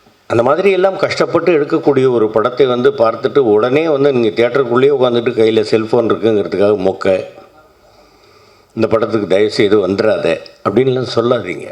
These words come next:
உங்களுக்கு பிடிச்சா பாருங்க, பிடிக்கல பேசாம இருந்துருங்க. அவ்வளவுதான். பார்க்கட்டும், எல்லோரும் பார்க்கட்டும். இந்த ஒரு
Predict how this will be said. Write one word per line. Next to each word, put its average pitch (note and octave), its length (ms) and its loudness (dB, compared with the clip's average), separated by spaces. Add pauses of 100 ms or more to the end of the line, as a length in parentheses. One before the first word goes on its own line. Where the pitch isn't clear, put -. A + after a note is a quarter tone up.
உங்களுக்கு F2 360 -6
பிடிச்சா D3 320 0
பாருங்க, C#3+ 320 0
பிடிக்கல D#3+ 500 -2
பேசாம C#3 400 0
இருந்துருங்க. D2+ 480 -6 (200)
அவ்வளவுதான். G2+ 520 -2 (920)
பார்க்கட்டும், - 640 -2 (600)
எல்லோரும் F#3+ 520 0
பார்க்கட்டும். - 640 -2 (560)
இந்த G3 380 2
ஒரு F#3 240 0